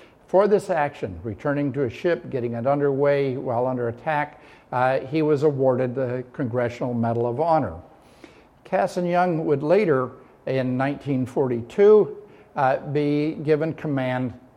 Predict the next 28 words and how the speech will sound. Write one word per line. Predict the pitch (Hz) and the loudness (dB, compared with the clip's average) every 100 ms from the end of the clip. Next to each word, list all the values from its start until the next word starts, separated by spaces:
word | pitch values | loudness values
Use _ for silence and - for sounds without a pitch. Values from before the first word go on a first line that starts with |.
| - | -4
of | 131 123 | -2 0
the | 139 143 | 0 0
heavy | 135 147 139 135 | 0 0 0 -2
cruiser | - 131 120 117 | 0 0 0 -2
U | 113 120 120 | -2 -2 -2
S | 113 123 | -4 -6
S | 110 | -8
San | - 123 107 | -6 -8 -8
Francisco. | - 107 - 196 - - 120 95 - - - - - - - - | -8 -10 -6 -6 -4 -6 -6 -8 -18 -20 -20 -20 -20 -20 -18 -4
He | - | 2
had | 165 156 | 2 4
been | 180 | 2
aboard | 185 147 180 185 151 - 294 | 2 4 6 6 2 -6 0
one | 185 190 185 | 0 2 2
week | 196 240 - - - - - | 2 0 -8 -20 -20 -18 -4
when | 139 135 123 | 0 0 0
the | |
San | 123 160 147 | -2 -4 -4
Francisco, | 135 143 113 151 135 - 143 135 127 - - - | -4 -8 -4 -2 -2 2 4 4 2 -8 -20 -10
uh, | 127 127 - | -4 -2 -2
was | 143 131 135 | 0 -2 -2
involved | 120 123 147 147 139 131 - | -2 4 8 8 6 0 -6
in | 127 | -6
the | 120 | -4
action | 127 127 127 143 120 120 | -2 -4 -4 -6 -4 -6
which | 117 | -6
is | 127 - | -10 -8
called | - 127 123 117 | -2 0 0 -4